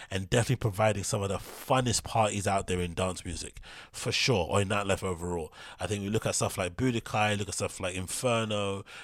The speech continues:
look at stuff like Howl, look at obviously Body Movements Festival, there's obviously stuff like, um, Adonis, um, Homo Tash, Body Hammer,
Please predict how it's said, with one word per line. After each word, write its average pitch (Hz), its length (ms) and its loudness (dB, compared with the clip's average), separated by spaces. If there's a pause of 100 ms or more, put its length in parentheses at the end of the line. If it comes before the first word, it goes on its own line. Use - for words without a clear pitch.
(120)
look 107 80 -4
at 98 60 -6
stuff - 240 -2
like 85 140 -4
Howl, 107 760 6 (240)
look - 140 -2
at 101 60 0
obviously 95 260 -2
Body 123 260 2
Movements 113 300 -2
Festival, 104 720 -2 (220)
there's 87 160 -6
obviously 95 260 -4
stuff - 220 -2
like, 90 240 -4
um, 85 320 -6 (1400)
Adonis, 117 920 2 (440)
um, 87 200 -4
Homo 123 400 6
Tash, 110 680 2 (340)
Body 123 360 6
Hammer, 107 580 4